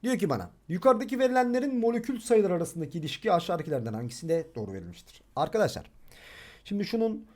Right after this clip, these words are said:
bir mol molekül bak yapıyor sabahtan beri. İki mol karbon içeriyor ya. O zaman iki mol karbon atomu içeren bir mol moleküldür. Tamam. Bir mol ne yazdım? Molekül yazdım.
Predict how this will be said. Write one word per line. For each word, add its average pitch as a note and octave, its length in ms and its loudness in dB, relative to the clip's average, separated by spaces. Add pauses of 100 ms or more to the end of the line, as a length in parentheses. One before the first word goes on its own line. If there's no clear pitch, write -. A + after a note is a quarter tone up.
(540)
bir G#3+ 240 4
mol F#3 240 6
molekül C3+ 500 0
bak A2 280 0
yapıyor E3+ 340 0
sabahtan B2 640 -2
beri. G2 200 -6 (360)
İki F#3 180 -6
mol G3+ 140 0
karbon G3 340 2
içeriyor A#3 320 2
ya. A2+ 140 0 (280)
O D3 80 -6
zaman G3 220 -4
iki F#3+ 180 -8
mol A3 140 0
karbon G#3+ 520 2
atomu E3 320 -2
içeren F3+ 540 0
bir F3+ 140 0
mol C3+ 200 0
moleküldür. F#2+ 640 -8
Tamam. F#3+ 300 -6 (520)
Bir D#3 240 -4
mol A#2+ 400 -2 (500)
ne D#3+ 60 -2
yazdım? D3 580 -4 (340)
Molekül B2+ 680 -4
yazdım. F#2+ 440 -10